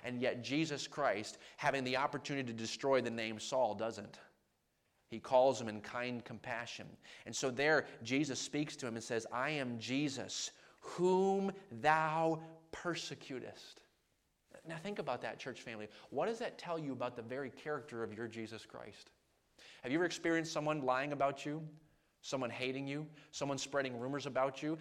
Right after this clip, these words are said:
Maybe you've never felt, experienced physical persecution where a man comes to you and maybe lays one out across your jaw.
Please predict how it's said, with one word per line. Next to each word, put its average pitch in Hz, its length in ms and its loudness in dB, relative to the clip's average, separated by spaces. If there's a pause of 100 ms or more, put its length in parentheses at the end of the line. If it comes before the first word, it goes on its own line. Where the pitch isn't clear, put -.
(160)
Maybe 160 220 4
you've 160 180 2
never 151 180 2
felt, 147 320 4
experienced - 720 2
physical 160 600 2
persecution 160 760 0
where 127 140 4
a 123 40 8
man 147 320 0
comes 151 300 -4
to 123 100 -6
you 147 240 4 (200)
and 135 100 -2
maybe 143 160 0
lays 147 460 4
one 151 120 -2
out 147 140 4
across 143 480 6
your 135 100 2
jaw. 135 440 6